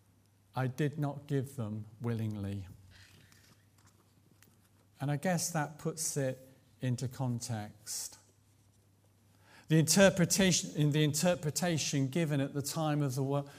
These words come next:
First World War of John fifteen thirteen sits very uneasily in the context of this whole passage of John fifteen one to seventeen,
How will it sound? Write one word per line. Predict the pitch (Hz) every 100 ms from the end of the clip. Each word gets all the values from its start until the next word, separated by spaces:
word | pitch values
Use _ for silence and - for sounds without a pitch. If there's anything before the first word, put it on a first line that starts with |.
| - -
First | - 156 147 131
World | 147 135 131
War | 135 156 131 117
of | 113
John | 151 135
fifteen | 131 143 - 147 139 131
thirteen | - 139 127 - 151 120 113
sits | - 160 123
very | 156 151
uneasily | 147 147 160 170 139 120 110 120 - - - -
in | - 147
the | 143
context | 151 170 175 170 123 127 - - -
of | 135 139
this | 131 -
whole | 151 139
passage | 143 156 135 - 117 113 -
of | 120
John | - 131 131 131 127 -
fifteen | - 147 127 - 135 110 117 120 - - -
one | 127 117 120
to | -
seventeen, | 127 139 131 135 - 175 151 110 104